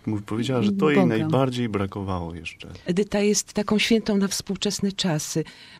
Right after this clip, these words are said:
Speaker 3: bo ona zadaje sobie takie pytania, jakie zadają sobie dzisiaj współcześni. Wiele osób jednak neguje wiarę, usiłuje znaleźć swoją ścieżkę. Edyta robiła to samo, ale ta wolta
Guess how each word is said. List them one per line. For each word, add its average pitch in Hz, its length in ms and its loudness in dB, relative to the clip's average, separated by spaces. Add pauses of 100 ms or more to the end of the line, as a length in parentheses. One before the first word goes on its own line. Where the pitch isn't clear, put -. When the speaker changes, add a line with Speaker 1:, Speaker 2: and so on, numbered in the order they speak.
Speaker 3:
bo 170 140 -2
ona 226 540 2
zadaje 220 420 4
sobie 208 300 0
takie 262 340 0
pytania, 175 840 0
jakie 226 280 4
zadają 214 400 4
sobie 226 400 2
dzisiaj 196 300 2
współcześni. 202 960 2
Wiele 214 300 4
osób 220 380 0
jednak 196 600 -2
neguje 226 680 4 (180)
wiarę, 151 720 2
usiłuje 240 440 4
znaleźć 226 340 2
swoją 254 380 4
ścieżkę. - 540 0
Edyta 208 280 2
robiła 202 300 2
to 196 120 -2
samo, 160 500 0 (380)
ale 190 640 2 (200)
ta 190 160 2
wolta 190 640 2